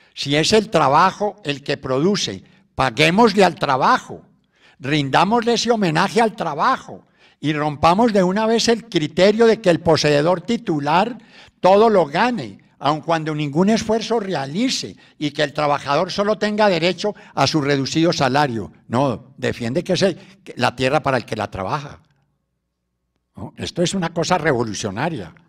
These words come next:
realmente extraordinaria. Creo que el país debe llegar a la expropia-, óigame esto, cre-, creo que el país debe llegar a la expropiación de todas las tierras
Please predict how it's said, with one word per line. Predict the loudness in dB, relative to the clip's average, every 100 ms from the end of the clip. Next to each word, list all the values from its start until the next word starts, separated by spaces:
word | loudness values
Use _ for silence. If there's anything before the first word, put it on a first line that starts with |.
| _ _ _ -8
realmente | -4 -4 -4 -10 -12 -20 _ _
extraordinaria. | -16 -10 -10 -10 -12 -12 -12 -20 _ _ _ _ _ _
Creo | 0 4 2
que | 2
el | 0 0
país | 0 2 0
debe | 0 0 0
llegar | 0 0 2
a | 2
la | 2
expropia-, | -2 -2 0 0 2 -2 0
óigame | -2 -2 -4 -6
esto, | -6 -10 -18 _ _ _ _ _ _ _ _ _ _ _ _ _ _ _ -6
cre-, | -4 -2 -6 -12
creo | -4 0 2 4
que | 2
el | 2
país | 0 0 0 -2
debe | 0 0
llegar | -2 -2 -2
a | -2
la | -4 -4
expropiación | -6 -2 0 0 0 0 0 -4 -2 -2
de | 0 0
todas | 0 4 4 4 0
las | -2 -6 -6
tierras | -2 0 0 -2